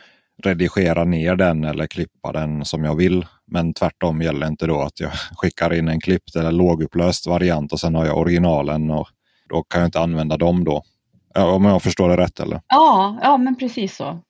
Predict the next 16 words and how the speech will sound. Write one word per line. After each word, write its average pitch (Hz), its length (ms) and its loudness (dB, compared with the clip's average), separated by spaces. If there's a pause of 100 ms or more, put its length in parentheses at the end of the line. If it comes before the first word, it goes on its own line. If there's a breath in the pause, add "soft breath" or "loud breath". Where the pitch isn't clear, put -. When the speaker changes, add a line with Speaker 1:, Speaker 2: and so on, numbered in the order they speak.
(960)
Speaker 1:
Så 78 200 -4
originalen, 78 640 -2
så, 80 200 0 (680)
så - 160 -6
att 78 100 -2 (320)
inte 78 240 -2
skicka 82 300 -4
in 80 120 0
någon 73 160 -4
typ 76 180 -4
lågsamplad 76 760 0
variant 76 680 -4 (120)
för 80 120 -2
att 78 60 -2
spara 73 340 -2
plats. - 520 -4